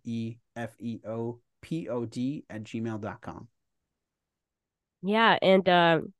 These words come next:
Speaker 2: I know that we were thinking that next up we were probably gonna do a review of The Exorcist, which I haven't seen.
Speaker 1: Yeah. Oh, man. So, like,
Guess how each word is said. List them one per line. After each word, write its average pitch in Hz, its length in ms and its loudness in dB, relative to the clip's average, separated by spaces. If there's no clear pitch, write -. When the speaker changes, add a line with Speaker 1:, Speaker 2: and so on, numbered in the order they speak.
Speaker 2:
I 208 80 8
know 214 160 8
that 254 200 4
we 214 100 6
were 185 100 6
thinking 180 380 -2
that 156 240 2
next 165 320 0
up 151 200 2
we 147 80 -2
were 147 140 0
probably 156 440 0
gonna 190 520 6
do 175 240 4
a 151 160 2
review 151 640 4
of 139 280 4
The - 220 2
Exorcist, 160 1000 4
which 160 140 2
I 180 80 8
haven't 190 300 8
seen. 180 340 10
Speaker 1:
Yeah. 120 760 2
Oh, 123 240 0
man. 120 360 0
So, 135 180 2
like, 127 260 0